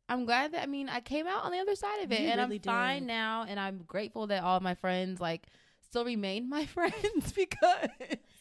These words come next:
Speaker 2: was a long
Speaker 1: I
Speaker 2: process,
Speaker 1: pushed
Speaker 2: guys. <laughs>
Speaker 1: everyone away, everyone away. But I think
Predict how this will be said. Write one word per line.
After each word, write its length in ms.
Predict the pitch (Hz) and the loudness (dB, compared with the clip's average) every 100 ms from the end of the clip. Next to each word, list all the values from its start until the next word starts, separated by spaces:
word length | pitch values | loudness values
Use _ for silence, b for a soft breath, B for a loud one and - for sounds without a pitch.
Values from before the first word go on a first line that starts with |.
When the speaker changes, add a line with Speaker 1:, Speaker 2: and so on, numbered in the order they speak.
| - | -20
Speaker 2:
was 320 | - 453 494 | -14 -10 -8
a 80 | 370 | 0
long 120 | 320 | 6
Speaker 1:
I 340 | 277 294 330 392 | 8 10 10 8
Speaker 2:
process, 120 | - | 4
Speaker 1:
pushed 100 | 349 | 4
Speaker 2:
guys. 280 | 262 247 311 | 4 4 2
<laughs> 40 | - | 2
Speaker 1:
everyone 840 | 233 247 294 285 269 262 262 254 - | 4 4 0 0 2 2 2 -2 -2
away, 580 | 214 196 185 147 170 - | -2 -2 -6 -8 -14 -12
everyone 520 | - 233 247 247 214 202 | -2 -2 -2 -2 -4 -4
away. 180 | 160 - 175 180 | -6 -10 -8 2
But 280 | 233 220 - b b b b b | 4 4 -2 b b b b b
I 140 | 220 226 | -2 -2
think 480 | 262 247 247 - | -4 -6 -6 -12